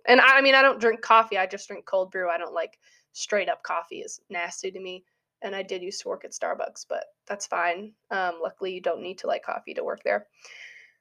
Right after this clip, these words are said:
But I thought that was kinda nice. They're like, "You know what? Just do your own thing. You know, life is short. Drink some coffee.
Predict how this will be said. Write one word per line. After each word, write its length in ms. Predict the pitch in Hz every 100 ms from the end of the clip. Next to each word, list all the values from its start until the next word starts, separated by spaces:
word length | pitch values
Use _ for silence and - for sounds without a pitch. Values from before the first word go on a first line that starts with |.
| _
But 120 | 294
I 100 | 294
thought 160 | 285 294
that 80 | 294
was 120 | 285
kinda 220 | 277 247
nice. 300 | 226 208 208
They're 200 | - 240
like, 140 | 240 233
"You 80 |
know 120 | 302 302
what? 140 | 302 - - -
Just 240 | 359 339
do 100 | -
your 200 | 254 240
own 180 | 226 220
thing. 520 | 220 214 214 214 220 - _ _
You 100 | -
know, 280 | 220 214 214
life 220 | 214 214 220
is 80 |
short. 420 | 220 214 214 214 -
Drink 260 | 220 277
some 200 | - 285
coffee. 600 | 277 233 269 285 220 170